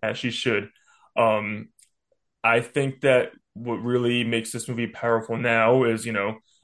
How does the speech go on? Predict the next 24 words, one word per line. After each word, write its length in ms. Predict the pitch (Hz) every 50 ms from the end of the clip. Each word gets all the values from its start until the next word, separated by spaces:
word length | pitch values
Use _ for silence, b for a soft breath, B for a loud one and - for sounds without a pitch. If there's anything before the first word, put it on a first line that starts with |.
| _ _ _ _ _ _ -
obviously 440 | 120 117 113 113 110 110 - 123 117
they 120 | 113 113
didn't 240 | 113 107 - - -
plan 320 | - 117 110 107 113 113
for 100 | 113 123
these 180 | 117 117 113 113
events 280 | 113 110 110 110 110
to 100 | - 107 110
happen, 380 | 113 110 107 - 139 131 127
but 140 | 113 117 107
I 80 | 101 101
think 260 | - 117 113 110 -
the 80 | 113 113
final 380 | - - 113 107 110 107 110
shot 340 | - - - 113 110 92 -
of 80 | 117 117
the 60 | 117
movie 260 | 123 127 123 131 131
now 200 | 131 131 135 135
with 120 | 131 107 -
Sam 360 | - - - 110 104 104 107
and 120 | 107 110
Tara, 440 | - - 110 107 110 117 127 131 127
uh, 280 | 120 98 95 92 95